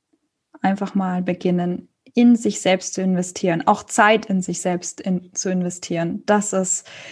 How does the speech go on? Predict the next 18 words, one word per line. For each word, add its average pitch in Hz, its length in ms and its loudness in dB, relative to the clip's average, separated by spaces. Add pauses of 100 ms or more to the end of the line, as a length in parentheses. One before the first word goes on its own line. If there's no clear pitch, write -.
(160)
ein 190 120 0
ganz, 220 320 4
ganz 196 260 0
wichtiger 185 380 -2
Faktor. 180 720 -2 (240)
Nicht 311 260 4
von 294 160 6
sich 277 180 2
selbst 247 320 2
ablenken. 180 720 -2 (220)
Wir 190 100 0
lenken 202 360 4
uns 196 180 2
so 220 160 6
viel 214 240 0
ab 175 220 -2
im 175 180 -2
Alltag. 170 640 -2